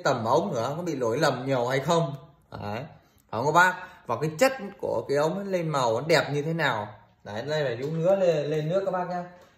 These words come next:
Thì, ờ, mới đầu thì nó là cũng như thế này, nó dạng như thế này. Đấy, các bác nhìn thấy không? Trong quá trình sử dụng lâu năm thì nó mới được như thế này. Đấy, nhưng mà người chơi rất cẩn thận, chăm sóc lau chùi vệ sinh thì nó mới lên được đẹp như thế này.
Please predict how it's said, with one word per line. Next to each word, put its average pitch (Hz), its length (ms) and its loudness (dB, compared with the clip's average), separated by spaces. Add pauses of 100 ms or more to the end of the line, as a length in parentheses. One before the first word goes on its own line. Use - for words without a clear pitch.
(160)
Thì, 131 100 -10
ờ, 117 280 0
mới 156 220 0
đầu 135 340 2
thì 123 140 -8
nó 143 160 0
là 160 180 2 (220)
cũng 131 180 -8
như 160 120 -4
thế 165 80 -2
này, 151 240 -2 (520)
nó 127 120 -8
dạng 143 280 -4
như 151 60 -6
thế 160 60 -4
này. 147 280 -2 (480)
Đấy, 113 280 -4
các 147 60 -2
bác 160 120 0
nhìn 156 160 -2
thấy 131 80 0
không? 151 200 -2 (300)
Trong 147 260 0
quá 160 260 0
trình 127 260 -4
sử 123 180 -10
dụng 156 180 -6
lâu 147 220 2
năm 147 380 -2
thì 127 140 -8
nó 127 140 -6
mới 170 160 -2
được 139 180 -4
như 135 160 -8
thế 151 80 -8
này. 135 240 -4 (460)
Đấy, 104 340 -10
nhưng 147 120 -8
mà 135 80 -6
người 120 240 -6
chơi 143 280 0
rất 214 200 -2
cẩn 131 180 -4
thận, 156 180 -4 (580)
chăm 147 300 -2
sóc 175 260 -4
lau 147 340 0
chùi 123 260 -4
vệ 110 360 -6
sinh 147 280 -4
thì 110 120 -10
nó 123 120 -6
mới 170 120 -2
lên 165 260 0
được 123 180 -4
đẹp 113 260 -4
như 123 120 -14
thế 151 80 -10
này. 147 180 -4